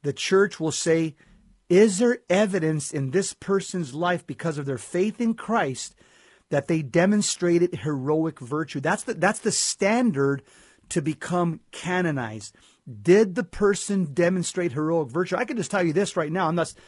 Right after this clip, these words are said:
I'm not canonizing this young man, Nick Bostic. You know, who, I don't know anything about him, but I can tell you this, that, that in this instance, he did have heroic virtue,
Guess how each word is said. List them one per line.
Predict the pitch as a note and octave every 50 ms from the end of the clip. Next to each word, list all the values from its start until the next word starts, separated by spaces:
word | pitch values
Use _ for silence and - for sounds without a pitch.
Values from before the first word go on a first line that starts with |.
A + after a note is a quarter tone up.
| - - - -
I'm | -
not | G#3+ G#3 F3+ -
canonizing | F3+ F3+ F#3 F3 D#3+ D#3 D3+ C3+ C#3+ D3
this | C#3+ C#3 - -
young | D#3+ C#3+ C3+ C#3+
man, | F#3+ G#3+ F3 C#3 C3+ - - _ _ _ _ _ _ -
Nick | D3 D#3 A#2+
Bostic. | A#2 D#3 E3 G3 G3 - - C3+ C#3 -
You | C#3+
know, | C3+ C#3 B2+
who, | B2 D3 - -
I | C3+ C#3 C#3+
don't | D3
know | D3 D3+
anything | D#3 D3+ - D#3 C3+
about | C3 A#2+ D3 F3 F3 C#3
him, | C#3+ C#3+ D3 C#3+ - _ _ _ - - - - - _ _ -
but | D3 D#3
I | D#3+ D#3
can | - - D3 C3
tell | - - F#3+ F#3+
you | F3 D#3 C#3
this, | C3 G3+ A3 F#3+ D#3 - - - - _ _ _ _ _ _ _ -
that, | C3 A#2+ D3+ D3+ D#3+ - _ _
that | D3+ D3 C#3 D#3 D3+ D3
in | C#3+ C#3 C3+
this | C#3 G#3 G#3 - - - -
instance, | - G3+ A#3 C4 C4+ - - - - - D#3 C#3 C#3+ E3+ - - - - - _ _ _ _ _
he | _ - - G3 F#3+
did | E3+ C3+ D3 G3 G#3 G3+ F3+ D#3+ -
have | - - F3 F3 F3+ D#3 A2+ -
heroic | E3 D#3+ D3+ D#3+ F3 F3 D3+ - -
virtue, | C3+ D3 F#3 G#3 G3+ - - D3 C#3 C3+ C#3 C3